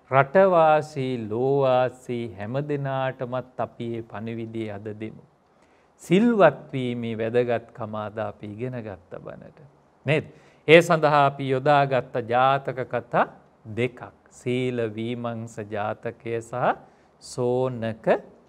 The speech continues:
ජාතකය. මේ ජාතක කතා දෙක අස්සේම තිබුණේ සිල්වත් වීමේ වැදගත්කම. බුදුරජාණන් වහන්සේ විසින් දේශනා කරපු සූත්‍ර දේශනා දෙකක උපමා දෙකක්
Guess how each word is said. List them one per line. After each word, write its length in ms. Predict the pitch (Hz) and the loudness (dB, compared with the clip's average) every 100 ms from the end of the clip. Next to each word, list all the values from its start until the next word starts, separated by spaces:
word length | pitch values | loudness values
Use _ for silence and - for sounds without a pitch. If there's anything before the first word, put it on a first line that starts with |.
| _ | _
ජාතකය. 760 | 101 110 104 92 - - - - - _ _ _ 110 | -6 -2 -2 -4 -10 -18 -18 -20 -20 _ _ _ -10
මේ 120 | 117 | 6
ජාතක 460 | 156 180 180 160 151 | 10 10 10 2 -2
කතා 400 | - 139 139 131 | -4 -4 0 0
දෙක 320 | 120 123 - | 0 -4 -2
අස්සේම 760 | 147 131 - - 151 151 143 139 | 0 0 -4 -6 -2 -2 -2 -6
තිබුණේ 400 | 139 120 123 120 | -10 -10 -10 -10
සිල්වත් 640 | - 117 123 131 127 120 - | -8 -6 -4 -2 -2 -4 -8
වීමේ 440 | 117 110 113 202 - - _ _ _ _ _ - | -6 -4 -2 -4 -6 -18 _ _ _ _ _ -2
වැදගත්කම. 760 | 120 127 117 107 - - - - _ - _ | 2 2 2 0 -6 -12 -14 -14 _ -20 _
බුදුරජාණන් 800 | 165 202 220 208 196 196 185 165 | 4 6 8 10 10 10 4 2
වහන්සේ 560 | 139 143 160 147 156 147 | 4 4 2 0 -2 0
විසින් 420 | 131 135 151 143 123 | -2 -4 -4 -4 0
දේශනා 560 | 127 127 139 139 135 | 0 0 -2 0 0
කරපු 360 | 135 139 139 143 | 0 -2 -2 -6
සූත්‍ර 500 | - 135 139 - 135 | -4 -2 -2 -4 -4
දේශනා 560 | 131 131 131 135 131 123 | -2 -2 -4 -6 -4 -4
දෙකක 380 | 117 117 143 147 | -6 -4 -4 -4
උපමා 520 | 120 151 143 143 139 | -4 -2 -2 0 -2
දෙකක් 300 | 127 123 123 | -4 -6 -4